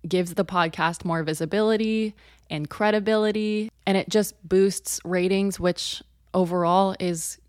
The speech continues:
great for me in the podcast because it'll help me grow this community, which is great for you because the more the podcast grows, the more opportunity there will be for more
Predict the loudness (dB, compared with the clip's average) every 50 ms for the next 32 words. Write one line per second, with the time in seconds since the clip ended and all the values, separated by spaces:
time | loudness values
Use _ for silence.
0 | _ _ 0 0 0 0 0 -2 0 0 2 2 2 0 0 0 0 0 0 0
1 | 0 -2 -2 -2 -2 -4 -6 -10 -12 -8 -4 -2 -2 -2 -2 -4 -6 -6 -6 -6
2 | -8 -6 -2 0 0 2 2 2 0 0 0 2 2 2 2 2 -2 -2 -4 0
3 | 2 2 2 4 2 2 0 -2 0 2 2 2 2 0 -4 -6 -6 -8 -12 _
4 | _ -6 -6 -4 -2 -2 -2 -2 -2 -6 -8 -8 -8 -6 -2 0 2 2 2 0
5 | -2 -4 -8 -10 -10 -10 -4 -2 -2 0 0 0 0 -2 -2 -4 -6 -10 -12 -14
6 | -16 -18 _ _ _ _ _ _ _ _ _ _ _ 0 4 4 6 6 4 2
7 | 2 2 2 2 2 0 0 0 0 0 0 -2 0 2 4 4 4 2 0 -2
8 | -6 -4 -2 -2 0 2 2 0 0 0 -2 -4 -2 -4 -8 -6 -6 -4 -2 -2
9 | -2 -2 -2 -2 -2 -2 -4 -4 -4 -4 -2 -2 0 0 -2 -2 -2 -4 -4 -4
10 | -6 -6 -6 -4 -2 -2 -2 -4 -6 -8 -6 -6 -4 -2 -2 -4 -4 -4